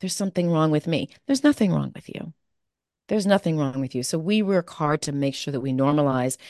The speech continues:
no matter where anybody is on the spectrum, because there's, look, even e-, the, the loss of an employee at the bare bones will affect your work,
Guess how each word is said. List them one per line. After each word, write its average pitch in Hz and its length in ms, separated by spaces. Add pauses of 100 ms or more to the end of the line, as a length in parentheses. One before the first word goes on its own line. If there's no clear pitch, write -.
(300)
no 170 80
matter 156 300
where 190 460
anybody 143 420
is 135 400
on 131 200
the 131 80
spectrum, - 640 (380)
because 156 360
there's, 170 320 (300)
look, 202 260
even 233 400 (300)
e-, - 160 (380)
the, 175 380
the 175 200
loss 180 640
of 165 180
an 165 100
employee 156 680 (760)
at 175 100
the 165 100
bare 190 260
bones 180 480
will 160 160
affect - 340
your 123 100
work, - 340